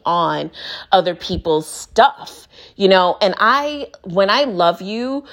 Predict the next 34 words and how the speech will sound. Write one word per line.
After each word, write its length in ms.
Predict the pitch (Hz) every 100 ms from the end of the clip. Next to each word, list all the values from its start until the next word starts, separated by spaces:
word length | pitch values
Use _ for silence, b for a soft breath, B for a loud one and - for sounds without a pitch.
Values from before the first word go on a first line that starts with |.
| B -
my 180 | 190 185
natural 520 | 185 170 185 214 -
inclination 760 | 185 190 185 170 156 - 185
is 180 | - 160
to 120 | - 190
want 320 | 170 151 -
to 160 | 185
solve 760 | 165 - 202 170 151 131 113 - b b b
for 340 | - 208 170
you, 280 | 151 101 71 - _ b -
right? 540 | 175 180 185 214 214 -
Or 180 | 180 175
want 340 | 175 180 170
to 120 | 180
help 480 | 165 185 190 190 -
you 340 | 147 101 87 B B B B
or 240 | 190 185
whatever 500 | 175 220 226 220 220
that 300 | 208 180 185
looks 280 | 185 185 -
like. 280 | 127 123 -
I 120 | 160
just 220 | 180 170
want 200 | 185 175
to, 160 | 165 160
like, 360 | 165 143 - -
get 300 | 208 214 -
there 340 | 202 196 190
and 180 | 175 160
jump 280 | - 202 196
in 180 | 202 185
there 240 | 185 180
and 260 | - 156 156
just 300 | 170 160